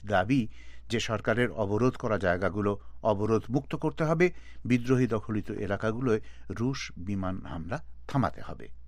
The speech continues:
এই হাই নেগোশিয়েটিং কমিটি এনএইচসির জনৈক মুখপাত্র গতকাল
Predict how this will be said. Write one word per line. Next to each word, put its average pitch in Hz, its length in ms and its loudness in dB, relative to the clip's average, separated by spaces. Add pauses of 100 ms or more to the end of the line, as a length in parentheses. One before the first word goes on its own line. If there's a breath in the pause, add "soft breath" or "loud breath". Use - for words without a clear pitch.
(880 loud breath)
এই 147 220 2
হাই 208 360 0
নেগোশিয়েটিং 165 760 4
কমিটি 160 480 0
এনএইচসির 117 840 2
জনৈক 101 320 0
মুখপাত্র 123 540 0
গতকাল 107 380 4